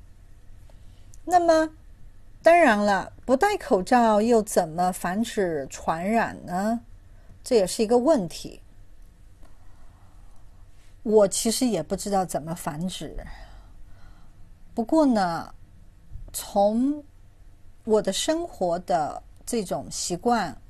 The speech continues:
和生活的方式上来讲呢，我基本上不接触太多人。我相信大多数的这个美国人也都是这样子的，不会接触到太多的人。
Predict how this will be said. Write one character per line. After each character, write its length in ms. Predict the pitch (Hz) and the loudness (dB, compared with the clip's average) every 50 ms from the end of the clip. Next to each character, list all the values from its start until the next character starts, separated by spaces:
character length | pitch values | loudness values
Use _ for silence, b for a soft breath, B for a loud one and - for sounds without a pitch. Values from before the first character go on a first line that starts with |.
| - - - | -20 -20 -20
和 280 | - - - 170 175 | -14 -4 -2 -2 -2
生 320 | 190 - - - 269 269 269 | -2 -4 -4 0 0 0 2
活 120 | 254 214 | 0 -2
的 100 | 185 180 | -4 -4
方 240 | 180 - 247 254 285 | -6 -2 0 0 0
式 180 | 285 - - 277 | -2 -2 -6 -8
上 280 | 247 - 247 202 165 | -6 -4 -6 -6 -6
来 160 | 135 127 160 | -8 -10 -12
讲 320 | 180 - - 185 - - - | -12 -8 -8 -8 -8 -8 -12
呢， 260 | - - - 160 180 B B B B B B B B B B B B | -12 -12 -12 -12 -14 B B B B B B B B B B B B
我 340 | - 190 185 185 190 175 160 | -8 -2 2 4 4 4 4
基 220 | 160 - - 311 320 | 2 -4 -6 -4 0
本 120 | 339 247 | 0 0
上 440 | 240 - - 233 208 190 175 170 175 | 0 0 0 0 0 0 -4 -6 -8
不 120 | - 240 | -6 -6
接 240 | 233 - - 285 302 | -6 0 0 0 0
触 460 | 294 - - - 262 220 175 156 - - - | 0 -4 -4 -4 -2 -2 -4 -6 -8 -12 -12
太 240 | - - - 226 180 | -12 -6 -4 -4 -4
多 220 | 180 226 233 247 | -2 -4 -4 -2
人。 520 | 220 165 123 101 113 147 156 170 190 214 - - - - - - - - - b b b b b b b b b b b b b b b b - - - - - - - - - - - - | -2 -4 -6 -6 -8 -8 -8 -8 -8 -8 -10 -14 -18 -20 -20 -20 -20 -20 -20 b b b b b b b b b b b b b b b b -20 -20 -20 -20 -20 -20 -20 -20 -20 -20 -8 0
我 100 | 226 220 | 0 0
相 220 | - - 320 359 | 2 2 0 0
信 420 | 359 - - 403 370 311 247 208 202 | 0 -4 -4 -2 0 0 0 0 -2
大 180 | - - 311 294 | -2 0 0 2
多 200 | 262 320 330 330 | 4 4 2 2
数 300 | 320 - - - 330 285 | 2 -2 -4 0 -2 -2
的 480 | 196 - - 180 151 131 120 - - - | -2 -2 -2 -2 -2 0 -2 -6 -8 -12
这 200 | - - 208 190 | -4 -4 -4 -4
个 340 | 180 - - 185 180 165 156 | -4 -6 -6 -2 -2 -2 -2
美 220 | 160 175 165 165 | -2 -6 -8 -4
国 160 | 165 185 196 | -4 -2 -2
人 240 | 202 190 170 185 196 | 0 -2 -2 -4 -4
也 100 | 170 - | -6 -8
都 180 | - - 214 233 | -2 -2 -2 -2
是 160 | 226 - 240 | 0 -4 -8
这 140 | 208 - 262 | -4 -2 -2
样 220 | 220 190 160 151 | -2 -2 -4 -8
子 120 | - - - | -10 -14 -16
的， 180 | - - 165 - | -12 -12 -12 -12
不 180 | - - 180 | -8 -8 -6
会 100 | 190 202 | -6 -6
接 200 | 185 - 214 196 | -4 -4 -4 -4
触 120 | 190 - 208 | -4 -8 -4
到 200 | 190 185 147 147 | -2 0 -2 -2
太 260 | - - - 175 147 | -4 -6 -8 -8 -6
多 180 | 143 - 156 | -6 -8 -10
的 140 | 139 - 117 | -8 -10 -12
人。 240 | 85 78 58 57 65 | -12 -12 -12 -12 -12